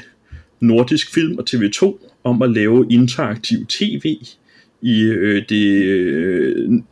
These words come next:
i det nyopstartede T V to, hvor de ligesom skal vise, at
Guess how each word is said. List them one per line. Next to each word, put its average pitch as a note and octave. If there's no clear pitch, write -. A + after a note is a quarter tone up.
i A2
det A2
nyopstartede A#2
T G2+
V G#2+
to, E3+
hvor G#2
de G#2+
ligesom A2+
skal A2+
vise, B2
at G#2